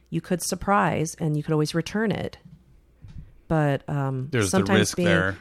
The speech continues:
Speaker 1: there's a risk there that you may not be able to return it. But I know with Joma Shop, they do. Um, and your local jeweler, like I know ours right in town, they would totally take it back if,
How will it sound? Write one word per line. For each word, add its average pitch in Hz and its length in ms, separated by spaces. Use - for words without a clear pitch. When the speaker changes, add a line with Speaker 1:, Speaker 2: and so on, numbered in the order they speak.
Speaker 1:
there's 185 160
a 202 60
risk 180 320
there 175 420
that 165 160
you 165 80
may 160 160
not 170 140
be 160 80
able 151 120
to 147 60
return 156 380
it. - 100
But 160 100
I 151 60
know 151 160
with 143 140
Joma 147 240
Shop, 143 260
they 147 100
do. 143 420
Um, 143 520
and 160 160
your 147 120
local 151 320
jeweler, 151 580
like - 280
I - 80
know 147 200
ours 143 320
right 151 100
in 143 100
town, 151 300
they 139 140
would 143 160
totally 147 320
take - 240
it - 80
back - 320
if, - 260